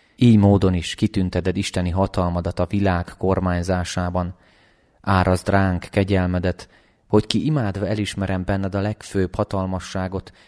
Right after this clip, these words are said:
és minden hatalom kútfejét, annak általad rendelt egyházi és világi képviselőit köteles engedelmességgel tiszteljem, s így isteni törvényednek készséggel hódolva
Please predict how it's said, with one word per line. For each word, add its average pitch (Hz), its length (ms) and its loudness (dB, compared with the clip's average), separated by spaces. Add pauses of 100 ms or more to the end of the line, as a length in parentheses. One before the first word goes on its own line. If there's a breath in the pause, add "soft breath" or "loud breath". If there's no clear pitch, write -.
(120 soft breath)
és - 180 -8
minden 101 280 -2
hatalom 95 520 -2
kútfejét, 92 760 -6 (640 soft breath)
annak 110 340 -2
általad 101 480 -2
rendelt 92 420 -2
egyházi 98 500 -4
és 92 180 -2
világi 95 420 -4
képviselőit 95 920 -4 (320 soft breath)
köteles 101 440 -2
engedelmességgel 90 1120 -4
tiszteljem, 90 720 -4 (360 soft breath)
s - 160 -14
így 135 360 -2 (140)
isteni 117 400 -2
törvényednek 98 720 0
készséggel 98 600 -2
hódolva 87 720 -4